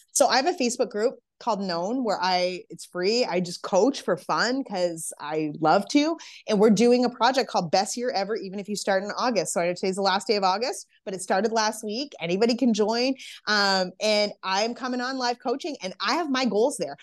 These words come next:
I s-, if this is gonna be the best year ever in December, I'm gonna look back and be like, "Wow, I had the best year ever." I'm going to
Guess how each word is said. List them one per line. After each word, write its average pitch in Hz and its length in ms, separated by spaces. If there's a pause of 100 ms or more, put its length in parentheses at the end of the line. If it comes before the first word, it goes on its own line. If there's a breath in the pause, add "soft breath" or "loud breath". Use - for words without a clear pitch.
(160 loud breath)
I 208 40
s-, 233 120 (160)
if 208 140
this 330 180
is - 20
gonna 403 140
be 403 60
the 320 60
best 277 240
year 311 140
ever 220 260
in 202 120
December, 214 340
I'm 190 80
gonna 185 140
look 196 100
back 220 160
and 220 100
be 190 40
like, 170 160
"Wow, 247 180
I 196 60
had 202 100
the 190 60
best 190 260
year 208 80
ever." 247 260 (300 loud breath)
I'm 233 220
going 262 300
to 220 280